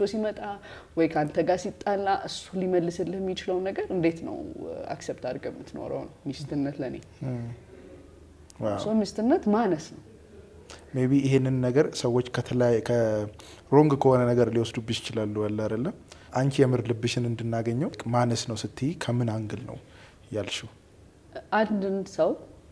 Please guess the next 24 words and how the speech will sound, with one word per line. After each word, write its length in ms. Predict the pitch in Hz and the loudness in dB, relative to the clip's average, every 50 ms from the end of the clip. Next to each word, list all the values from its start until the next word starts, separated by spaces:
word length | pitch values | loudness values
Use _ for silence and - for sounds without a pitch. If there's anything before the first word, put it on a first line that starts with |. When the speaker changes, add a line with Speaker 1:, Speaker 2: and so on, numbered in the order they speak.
| - - | -12 -6
Speaker 1:
ለም-፣ 220 | - 160 156 160 - | -4 -2 -2 -2 -2
እን-፣ 240 | - 151 165 170 170 | -2 -2 -2 -2 -2
ስለ 160 | 170 - 170 175 | -2 -2 0 0
ሚስትነቱ 480 | 180 185 180 - - 196 196 202 202 - 226 | 0 -2 -4 -4 -4 -4 -2 -2 -2 -2 2
ጋር 140 | 226 277 233 | 2 2 2
ብዙ 120 | 202 185 | 2 0
እግዚአብሔር 340 | 190 175 180 160 151 147 147 | 0 2 2 2 2 2 0
ይመስገን 400 | 147 156 160 160 - - 240 214 | 0 -2 -2 -4 -4 -2 -2 0
አልደረስኩም። 600 | 180 156 143 151 147 143 143 - - - - - - - - - | 0 0 0 -2 -2 -2 -4 -8 -10 -16 -18 -20 -20 -20 -16 -12
Speaker 2:
ም። 140 | - 117 110 110 123 - | -12 -10 -10 -10 -12 -12
Speaker 1:
ካለኝ 360 | - - 170 170 175 175 180 185 | -6 -2 0 0 2 2 4 4
ኤክስፒሪየንስ 500 | 180 180 180 - - 190 175 175 175 - | 2 2 0 -2 0 0 2 2 0 0
ግን 160 | - 175 175 | 2 2 2
መናገር 400 | 180 175 175 180 175 175 170 185 | 4 2 2 2 0 0 0 0
የምችለው 420 | 190 190 196 185 - - 262 277 330 - - - - - - - - - - - - - - - - - - - - - - - - - - - - | 0 -2 -2 -4 -4 -2 -2 -2 -2 -4 -8 -16 -20 -20 -20 -20 -20 -20 -20 -20 -20 -20 -20 -20 -20 -20 -20 -20 -20 -20 -20 -20 -20 -20 -10 -4 0
አንድን 360 | 190 214 220 214 208 226 214 | 2 4 4 4 4 2 2
ሰው 160 | - - 190 190 | 2 0 -2 -2
ስትወደው 540 | - 185 - - - 185 185 190 - 466 480 - - - - - - - - - - - - - - - - - - - - - | -4 -8 -6 -2 -2 -2 0 2 0 -2 -2 -4 -14 -20 -20 -20 -20 -20 -20 -20 -20 -20 -20 -20 -20 -20 -20 -20 -20 -20 -20 -12
ትወደዋለህ። 640 | - - 190 165 147 - - - - - - - - - - _ - - | -2 0 2 2 2 0 -6 -6 -8 -10 -16 -20 -20 -20 -20 _ -6 0
እኔ 100 | 175 190 202 180 | 2 2 4 4
በባህሪዬ 400 | 170 170 175 180 180 196 226 - | 4 2 2 2 2 2 0 0
አንድ 240 | - 170 175 180 165 160 | 0 0 0 0 0 -2
ነኝ 140 | 151 147 143 139 | -2 -4 -4 -4
ለቤተሰቦቼ። 640 | 143 139 139 151 - - - - - - - - | -4 -4 -6 -8 -10 -10 -10 -10 -10 -10 -10 -10